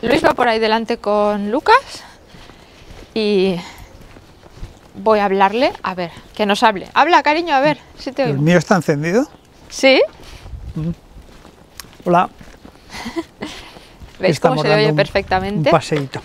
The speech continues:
Speaker 1: Aunque lo llevo como a una distancia de diez metros más o menos. Bueno, os queríamos decir que,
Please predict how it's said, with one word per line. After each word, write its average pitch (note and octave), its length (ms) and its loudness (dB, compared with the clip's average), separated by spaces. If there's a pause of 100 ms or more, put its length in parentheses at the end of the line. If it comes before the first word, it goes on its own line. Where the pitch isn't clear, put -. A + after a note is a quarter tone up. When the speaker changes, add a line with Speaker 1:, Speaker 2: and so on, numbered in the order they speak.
Speaker 1:
Aunque G3 260 0
lo F#3+ 120 2
llevo G3+ 300 0
como F#3 460 -2
a F3 40 -2
una G#3 200 2
distancia A#3 680 0
de F#3 560 0 (340)
diez G3+ 300 2
metros G3 420 -6
más F3+ 180 -14
o F3+ 40 -12
menos. E3+ 400 -14 (1300)
Bueno, G3 320 2 (1160)
os - 160 -2
queríamos B3 480 2
decir C4+ 420 0
que, G3 340 2